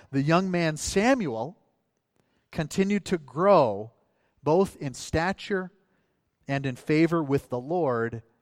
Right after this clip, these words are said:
and also with man." Very similar verse is spoken of Jesus in Luke chapter two, that Jesus grew in wisdom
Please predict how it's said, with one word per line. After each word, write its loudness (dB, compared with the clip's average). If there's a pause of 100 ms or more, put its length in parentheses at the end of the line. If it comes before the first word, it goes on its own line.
and -8
also -6
with -6
man." -8 (1000)
Very 2
similar 2
verse -2
is -2
spoken 0
of 0
Jesus -2
in -10
Luke -8
chapter -6
two, -4 (600)
that -2
Jesus 0
grew -2
in -8
wisdom 0